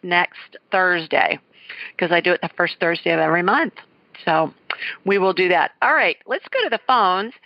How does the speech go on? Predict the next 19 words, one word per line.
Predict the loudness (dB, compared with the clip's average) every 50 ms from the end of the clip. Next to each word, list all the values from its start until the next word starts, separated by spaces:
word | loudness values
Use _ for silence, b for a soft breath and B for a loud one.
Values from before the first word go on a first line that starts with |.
| B B B B B B
and | -6 -2 0
let's | 0 -2 -2 -4 -8 -4
see | -2 -2 -2 -2
who | -2 -2 -2
we | 0 0 0 0
have | 0 2 2 2 0 0
with | -2 -2 0 0 0 2
us | 2 2 2 0 -2 -6 -2
this | -2 -2 -2 -2 -2
evening. | -2 0 0 0 0 0 0 0 0 -2 -6 -10 B B B B B B B -4 0
I | 0 0
believe | 2 0 0 0 0 0 0 0 0 0 -2 -4 -4 0 2
our | 2 2 2
first | 0 -2 -2 -2 -2 -2 -6 -8
caller | -2 0 2 2 4 4 2 2 0
is | 0 -2 -2 -2 -4
Christopher. | -6 -2 -2 -2 -2 -2 -4 -2 2 2 4 4 2 2 -2 _ _ _ _ _ _ _ _ _ _ _ _ _ _ _ _ _ B B B B B B
Hi, | -2 -2 0
Christopher. | 0 -2 -4 -4 -6 -8 -6 -2 -2 -2 -2 -4